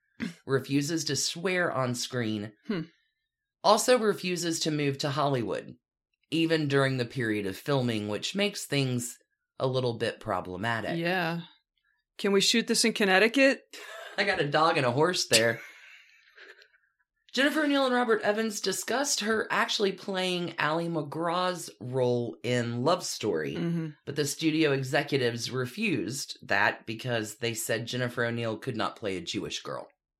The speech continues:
Speaker 2: Hmm.
Speaker 1: So, soon after that meeting, she has a meeting with the legendary director Howard Hawks. He wants to talk with her about starring in the next John Wayne film. This is called Rio Lobo.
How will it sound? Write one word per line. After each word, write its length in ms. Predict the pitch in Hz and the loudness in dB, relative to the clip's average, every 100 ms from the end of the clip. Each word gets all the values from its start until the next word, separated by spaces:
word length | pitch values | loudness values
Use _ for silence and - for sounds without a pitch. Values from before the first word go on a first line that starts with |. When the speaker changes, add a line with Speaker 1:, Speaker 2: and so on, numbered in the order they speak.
| _ _ | _ _
Speaker 2:
Hmm. 120 | - 180 - _ _ _ | -8 -8 -10 _ _ _
Speaker 1:
So, 160 | - - - _ _ _ _ _ _ - | -14 -14 -16 _ _ _ _ _ _ -6
soon 240 | - 311 | 0 4
after 280 | 320 381 269 | 4 4 2
that 220 | 269 175 | 2 2
meeting, 300 | 185 170 180 | 2 2 0
she 160 | 190 190 | 0 0
has 240 | 185 175 | 2 0
a 40 | 175 | 0
meeting 360 | 160 143 180 | 0 2 0
with 160 | 160 147 | 0 0
the 100 | 170 | -2
legendary 720 | 160 127 139 151 139 139 143 | 2 0 2 0 2 2 2
director 500 | 156 185 214 175 175 | 0 0 0 0 -2
Howard 440 | 156 113 120 147 170 | 2 4 4 2 -2
Hawks. 640 | - 277 - - - - - _ _ _ _ _ - | -4 -4 -4 -8 -12 -12 -16 _ _ _ _ _ -8
He 360 | 240 240 - - | -4 -4 -6 -6
wants 340 | 165 165 - | 0 2 0
to 120 | - | -4
talk 280 | 139 156 135 | 2 2 2
with 120 | 147 | 0
her 160 | 151 170 | 0 2
about 320 | 185 180 - | 2 0 0
starring 480 | - 185 180 180 180 | -4 0 2 0 0
in 260 | 160 156 - _ | -2 -4 -8 _
the 80 | 175 | -4
next 460 | 175 156 - - - | 0 -2 -2 -10 -8
John 480 | 143 151 156 147 139 | -4 -2 0 0 0
Wayne 380 | 156 202 190 151 | 0 0 0 -2
film. 500 | 120 127 113 82 85 | -2 -2 -2 -2 -4
This 180 | 107 - | -6 -8
is 120 | 117 | -12
called 400 | - 135 117 120 | -4 -4 -4 -4
Rio 320 | 190 190 175 | -2 2 2
Lobo. 720 | 147 156 165 160 123 76 - | 2 2 2 2 0 0 -6